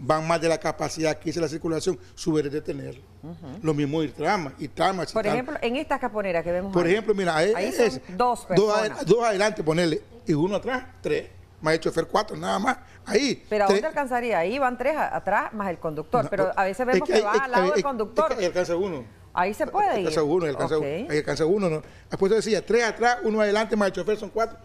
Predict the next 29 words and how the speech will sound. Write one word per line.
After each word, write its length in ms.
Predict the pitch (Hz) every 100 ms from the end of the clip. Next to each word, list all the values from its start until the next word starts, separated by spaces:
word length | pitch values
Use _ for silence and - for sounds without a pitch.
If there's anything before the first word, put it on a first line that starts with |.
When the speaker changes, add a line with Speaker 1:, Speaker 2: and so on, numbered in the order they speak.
| -
Speaker 1:
son, 180 | 165 180
Speaker 2:
Son 120 | - -
Speaker 1:
son 180 | - 190
cinco. 420 | 254 247 156 120 - -
Nada 200 | 160 208
Speaker 2:
Ujú. 80 | 214
Speaker 1:
más 100 | 233
en 100 | 196
esta, 280 | 226 - 147
en 160 | 165 190
esta. 380 | 175 - 147 - - - - -
Speaker 2:
Ok. 220 | 156 -
Speaker 1:
En 220 | 117 151
esta, 320 | 180 - 139
¿verdad? 340 | 143 143 175 - - -
En 100 | 151
la 80 | 143
otra, 280 | 226 190 156
lo, 140 | 151 - - -
en 160 | 170 160
aquellas 300 | 170 240 220
que 100 | 220
son 200 | 226 202
esas 200 | 220 185
que 60 |
están 180 | 175 175
Speaker 2:
Son 80 | 185
esas 100 | 208
Speaker 1:
adelante, 300 | 220 196